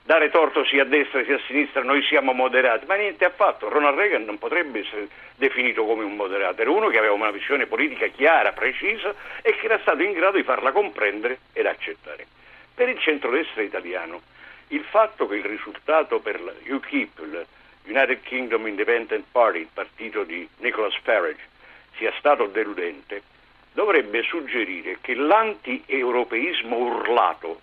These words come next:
non ha il fiato lungo. L'anti-europeismo urlato può avere un successo momentaneo, ma quello che serve è un'analisi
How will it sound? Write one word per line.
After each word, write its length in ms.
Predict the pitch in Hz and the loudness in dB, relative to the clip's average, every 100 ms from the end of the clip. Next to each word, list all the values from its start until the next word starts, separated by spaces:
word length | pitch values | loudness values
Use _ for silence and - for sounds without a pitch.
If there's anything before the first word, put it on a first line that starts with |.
| _ | _
non 300 | 139 190 196 | -2 0 2
ha 160 | 123 87 | 2 0
il 140 | - - | -6 -16
fiato 320 | - 107 95 90 | -4 -2 -2 -6
lungo. 460 | 80 - - - - _ _ _ _ - | -12 -16 -20 -20 -20 _ _ _ _ 0
L'anti-europeismo 920 | 180 208 - 143 139 135 180 143 151 | 2 2 2 2 4 2 -2 -2 -2
urlato 480 | 165 160 208 170 131 | 0 2 2 4 2
può 120 | 127 | 4
avere 200 | 170 156 | 4 4
un 120 | 135 | 0
successo 560 | - 139 202 196 - 113 | -4 -4 0 0 0 0
momentaneo, 720 | 143 139 110 - 80 69 65 _ _ _ _ - - - | 2 0 -2 -6 -8 -10 -18 _ _ _ _ -20 -20 -6
ma 120 | 110 | -4
quello 340 | - 202 190 | 2 2 4
che 160 | 147 143 - | 4 2 2
serve 440 | 156 123 101 104 | 4 4 4 2
è 20 | 131 | 2
un'analisi 720 | 135 131 147 135 110 104 | 4 2 4 4 2 -4